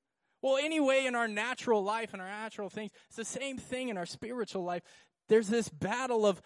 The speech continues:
of living at the place that we're called to live to or living for the people we're called to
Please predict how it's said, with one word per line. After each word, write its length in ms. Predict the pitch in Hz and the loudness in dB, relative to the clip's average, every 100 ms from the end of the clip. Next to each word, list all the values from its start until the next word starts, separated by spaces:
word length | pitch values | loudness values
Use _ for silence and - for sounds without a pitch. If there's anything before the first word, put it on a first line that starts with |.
| _ _ | _ _
of 260 | 202 180 170 185 | -4 -4 -8 -8
living 460 | 220 311 330 311 | -4 -4 -4 -4
at 140 | 269 226 | -2 -2
the 100 | 208 | -4
place 380 | - 254 269 | -4 -4 -4
that 200 | - 214 | -2 0
we're 140 | 202 208 | 0 -2
called 380 | - 254 277 240 | -2 0 0 -2
to 80 | |
live 260 | 226 226 220 | 0 0 0
to 180 | - 165 | -4 -2
or 120 | 190 | 0
living 360 | 208 277 294 254 | 0 -2 -4 -8
for 400 | - - 285 262 | -6 -2 0 0
the 100 | 220 | -4
people 420 | - 254 226 196 | -8 -10 -8 -6
we're 140 | 196 | -6
called 360 | - 240 254 233 | -4 0 2 0
to 240 | - 170 | 0 0